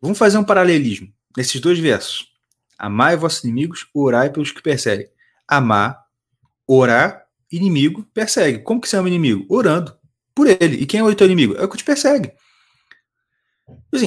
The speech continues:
esse estalo nunca me deu. Por que que deu agora? Com certeza porque eu tô lendo mais poesia.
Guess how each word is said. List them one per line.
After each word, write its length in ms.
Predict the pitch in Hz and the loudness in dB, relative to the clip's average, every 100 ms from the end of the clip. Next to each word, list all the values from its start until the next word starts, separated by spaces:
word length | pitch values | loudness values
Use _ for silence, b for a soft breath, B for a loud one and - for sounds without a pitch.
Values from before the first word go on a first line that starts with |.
| - | 0
esse 240 | 262 - 233 | 0 2 2
estalo 300 | - 226 208 | 2 4 4
nunca 220 | 262 370 | 4 2
me 80 | 311 | 2
deu. 360 | 160 120 - _ _ _ - | 2 2 -4 _ _ _ -4
Por 120 | 208 | -2
que 100 | 233 | -2
que 100 | 190 | 2
deu 140 | 185 | 4
agora? 440 | 160 123 95 - _ | 4 4 0 -4 _
Com 140 | - 294 | -2 2
certeza 340 | 302 285 269 | 2 2 0
porque 140 | 262 254 | -2 -8
eu 40 | |
tô 60 | 240 | -2
lendo 140 | 233 | 0
mais 140 | 240 240 | 0 0
poesia. 480 | 277 220 208 139 | -2 -2 -2 -6